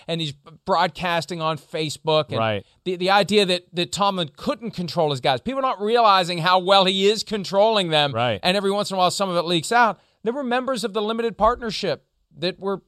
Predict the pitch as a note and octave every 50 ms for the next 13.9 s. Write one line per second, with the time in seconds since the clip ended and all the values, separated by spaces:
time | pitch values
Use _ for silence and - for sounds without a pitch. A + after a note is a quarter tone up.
0 | _ - D3+ F3+ G#3 F#3 G3 G3 - - F3+ E3+ D#3+ C#3 B2+ A2+ G2 _ _ _
1 | _ _ _ _ _ _ _ - E3+ F3 F3+ - D#3 F3+ F#3+ G3 F#3+ F#3 E3+ D#3
2 | D#3 D3+ C#3+ C3+ - _ _ - - F3+ E3+ F3 E3+ D#3 F3 F#3+ G3+ F#3 D3+ B2+
3 | A2+ - B2 A2+ A2+ A#2 - - - C#3 C#3 C#3 B2+ C#3 C#3 C#3 C#3 C3+ C3 B2+
4 | - _ _ _ _ _ _ _ _ _ _ - - D3 C3+ - D3+ A#2+ B2+ A#2
5 | - B2+ - D3+ C#3 C3 B2+ B2 B2 A#2+ A#2 A#2 A2 - - G3+ G#3+ F#3+ D3 C#3+
6 | C#3 - - - C3+ B2 C#3 C3+ C3 C3+ A2+ C#3 C3+ B2+ - E3 F3+ G3+ - -
7 | E3 C3 C3 C3 C3 B2 A#2+ A#2 A2+ G2+ - C3 B2 B2 C#3+ D#3 D3+ C#3 D3 D3
8 | C#3 - D#3 D3 B2+ A#2 - D3+ D3+ C#3+ C3 B2 A#2+ G#2+ C#3 D#3+ E3 C#3+ C3 C3
9 | B2 A#2 G#2 - - D#3+ D#3+ C3+ B2+ A2 A2+ C3 D#3 D3 C3+ B2+ A#2+ A#2+ G#2 F2+
10 | E2 D2+ A#2 C#3+ C#3 G#2 E2 - - G2+ B2+ D#3 - - - G#2 D#2 - _ _
11 | - G2+ G2+ - E2 C2 B1 _ _ _ _ _ _ - - F#2+ G#2 C3+ C#3+ A#2
12 | F#2 - - C3 C#3 - F3 C3 - F#2+ F#2+ G#2 G#2 G#2+ G2+ A2 G2+ - _ -
13 | G#2 G#2 G#2+ G2+ - G#2 G2 G#2+ C#3+ D#3 - G3 D3 - C3+ A#2+ A#2 C#3+